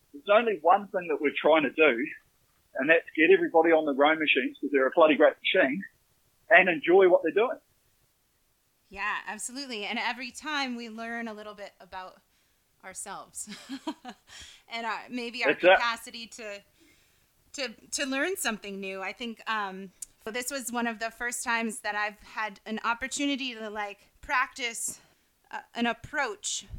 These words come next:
Speaker 2: uh, that is different from, from what I typically do. And, and I'm, I am definitely one that goes out hard and hot.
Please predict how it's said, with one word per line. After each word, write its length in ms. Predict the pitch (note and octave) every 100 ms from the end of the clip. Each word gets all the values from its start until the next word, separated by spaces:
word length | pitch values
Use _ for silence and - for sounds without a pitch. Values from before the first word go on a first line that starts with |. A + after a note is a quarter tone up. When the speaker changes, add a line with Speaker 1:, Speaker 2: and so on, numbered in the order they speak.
| - -
Speaker 2:
uh, 240 | G#3 G#3 G3
that 160 | A3+
is 180 | G#3+ G#3
different 420 | - A#3 A#3 A3+ -
from, 320 | - G#3+ G3+ - _ _
from 240 | - G#3+
what 140 | G#3 G3+
I 140 | F#3+
typically 600 | - A#3 A3 G#3+ G#3 G3+
do. 440 | E3+ G3+ G#3+ F#3 F3+
And, 160 | F3+ - _ -
and 160 | G#3+
I'm, 320 | A3 A#3+ A#3+ -
I 160 | A3 A3+
am 320 | A3 G#3 F#3+ -
definitely 640 | A#3 A3+ A#3 A3+ A3 G#3+
one 360 | G3 G3+ G3+ G3+
that 200 | F#3 - _ _ _ _ _ _ G3
goes 280 | B3+ B3+
out 240 | B3 A3 G3 -
hard 600 | - - - A#3 A#3 A3
and 140 | G3+
hot. 380 | G3+ A#3 A3 G#3+